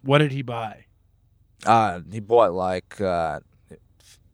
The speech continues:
Speaker 2: thirty, thirty-four grams of coke.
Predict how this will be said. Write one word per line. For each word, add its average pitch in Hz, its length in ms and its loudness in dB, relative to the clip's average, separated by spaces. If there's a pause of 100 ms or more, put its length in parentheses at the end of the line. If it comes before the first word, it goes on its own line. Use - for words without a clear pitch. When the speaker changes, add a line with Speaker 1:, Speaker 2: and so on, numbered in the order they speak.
(160)
Speaker 2:
thirty, 117 640 -2
thirty-four 117 560 -10
grams 104 460 -4
of 95 120 -14
coke. 101 380 0